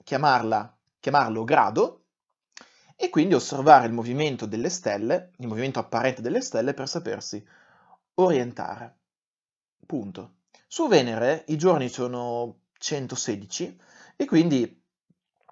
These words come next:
avrebbero, mm, diviso il cielo in centosedici parti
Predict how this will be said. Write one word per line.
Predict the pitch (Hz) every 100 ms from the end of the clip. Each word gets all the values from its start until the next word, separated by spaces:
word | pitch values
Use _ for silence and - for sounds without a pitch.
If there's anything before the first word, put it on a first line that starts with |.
| _ _
avrebbero, | - 131 151 135 127 131 123 120 120
mm, | 117 110 110 _
diviso | 123 151 147 185 180
il |
cielo | 147 135 160
in | 135 117 -
centosedici | - 143 135 120 120 117 226
parti | - - 113 180 180